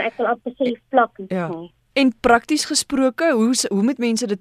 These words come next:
Speaker 2: prakties hanteer? Ek praat nou van as iemand jou ontmoet of as iemand jou in 'n winkelsentrum teekom of
Speaker 1: Hoe sal jy iemand ontmoet anders dan, jy weet, as jy iemand anders te teekom wat nie 'n gestremdheid het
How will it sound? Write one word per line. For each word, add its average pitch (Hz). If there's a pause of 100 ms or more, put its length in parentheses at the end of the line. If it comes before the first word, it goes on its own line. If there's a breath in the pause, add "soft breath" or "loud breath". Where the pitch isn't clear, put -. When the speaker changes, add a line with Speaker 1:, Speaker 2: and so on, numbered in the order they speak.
Speaker 2:
prakties 208
hanteer? 143
Ek 135
praat 190
nou 196
van 180
as 180
iemand 180
jou 180
ontmoet 170
of 147
as 143
iemand 180
jou 170
in 170
'n 156
winkelsentrum 165
teekom 147
of 160
Speaker 1:
Hoe 339 (100)
sal 554
jy 480
iemand 370
ontmoet 269 (180)
anders 262 (140)
dan, 247 (200)
jy 226
weet, 294
as 254
jy 285
iemand 311
anders 269 (200)
te 254 (100)
teekom 240
wat 208
nie 202
'n 208
gestremdheid 190 (320)
het 180